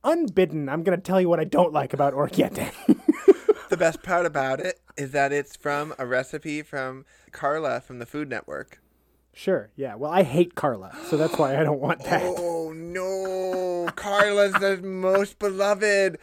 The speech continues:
Speaker 2: The producers of The Bright Side would like to rebuke what Kevin has just said. <laughs>
Speaker 1: Fuck Carla! Fuck her! Fuck her! What are you, where,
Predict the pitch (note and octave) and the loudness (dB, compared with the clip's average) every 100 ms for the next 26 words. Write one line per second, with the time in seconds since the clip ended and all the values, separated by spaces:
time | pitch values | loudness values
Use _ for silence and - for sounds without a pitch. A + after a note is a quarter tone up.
0 | _ - D#3+ D#3+ E3+ G#3+ - C#3 B2+ C3 | _ -6 -4 -4 -4 -4 0 0 0 -2
1 | C3+ B2+ A#2+ D3 D3+ - B2 A#2+ B2 B4 | -4 -4 2 2 2 0 2 2 2 2
2 | A#3 D3+ D3+ E4 D4 D3 - C#3 D#3 - | 4 4 4 4 4 2 2 4 4 2
3 | B2+ - D3 C3 B2+ A#2+ A#2 - A#2+ - | 0 2 4 4 2 -2 -4 -2 -6 -2
4 | - C#3+ - D#3+ - - - D#4+ E4 E4+ | 2 2 2 -4 -6 0 6 6 6 2
5 | D#4+ C#4 G#3 F#3+ G#3 A#4+ B4+ G4+ C#4 A#3+ | 6 6 4 -2 -2 2 2 2 0 0
6 | A4 A4+ G#4 F4 E4 _ D4+ C#4 A#3+ _ | 0 0 0 -2 -4 _ -20 -20 -20 _
7 | - D4+ - _ F4 F#4+ F4+ C#4 F4+ D#4+ | -14 -14 -14 _ 2 4 4 2 0 0